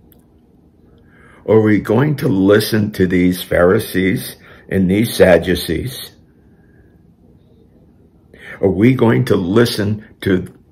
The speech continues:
the leaders? Are we going to listen to Jesus, this man that we see that heals the sick, brings the dead back to life,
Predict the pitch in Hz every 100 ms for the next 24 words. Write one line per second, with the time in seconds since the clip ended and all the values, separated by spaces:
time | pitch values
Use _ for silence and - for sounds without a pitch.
0 | _ - 85 87 117 131 98 - 110 -
1 | - _ _ _ _ _ _ _ _ _
2 | _ _ _ - - _ - - - 95
3 | 85 123 147 143 139 131 123 143 135 107
4 | 95 92 80 - 151 156 - - - -
5 | - _ _ _ _ _ - - 110 123
6 | - 95 107 127 104 95 - 95 101 -
7 | 104 101 90 85 - 113 113 90 85 -
8 | - - - 123 - - - _ _ _
9 | _ _ - - 101 104 110 92 - 85
10 | - 95 107 - - - - - - -
11 | 85 90 -